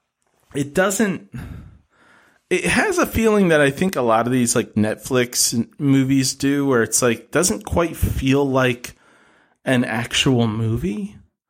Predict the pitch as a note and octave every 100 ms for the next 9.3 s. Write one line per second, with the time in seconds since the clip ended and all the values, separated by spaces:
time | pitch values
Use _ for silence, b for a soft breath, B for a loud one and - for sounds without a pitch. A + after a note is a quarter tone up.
0 | _ _ _ _ D#3 C#3+ F3 D#3+ - -
1 | A3 A3+ A#3+ G#3 F3 D#3 D3 C#3+ C#3 B2
2 | A#2+ - _ B2+ A#2+ A2+ - B2 A#2 -
3 | A2 G#2 B B - G3+ A3+ A#3+ G#3+ C3
4 | - B2 A2+ - C3+ B2+ C#3+ C3 A#2 -
5 | _ _ - - C3 C3+ - C#3+ C#3 -
6 | - A#2+ - C3+ C#3 C3 A#2 A#2 A2+ B2
7 | C3 A2+ - G3+ A3 F#3+ C3 C#3+ C3+ B2
8 | G2+ B2 - B2 G#2+ G2+ A#2 A2+ C3 A#2+
9 | A#2 A2+ A#2